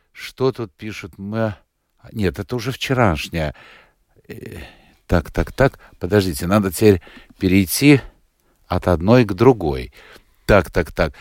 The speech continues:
Я вспомнила, это пишет Валентина, я вспомнила один эпизод о поиске преступника. Мой папа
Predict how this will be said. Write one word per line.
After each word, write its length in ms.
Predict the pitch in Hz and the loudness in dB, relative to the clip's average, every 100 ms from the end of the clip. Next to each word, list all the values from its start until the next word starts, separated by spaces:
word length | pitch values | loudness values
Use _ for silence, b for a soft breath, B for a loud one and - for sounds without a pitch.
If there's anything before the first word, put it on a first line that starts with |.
| B | B
Я 140 | - 147 | 2 2
вспомнила, 560 | - - 170 156 139 135 | 2 2 2 4 4 2
это 300 | - 110 117 | 0 -6 -8
пишет 460 | - 123 - 120 | -8 -8 -8 -4
Валентина, 420 | 117 123 117 113 101 | 0 2 2 2 2
я 100 | 113 | 2
вспомнила 760 | - - 147 143 123 110 101 | 0 2 4 4 4 4 4
один 360 | - 110 120 113 | 4 0 2 0
эпизод 440 | 95 101 127 156 | -2 -2 0 2
о 80 | 107 | 0
поиске 380 | - 131 - 123 | 2 0 0 -8
преступника. 640 | - 123 - 117 98 85 | -6 -2 2 0 0 -2
Мой 180 | 87 110 | 2 2
папа 400 | 92 156 - 87 | 4 2 2 -2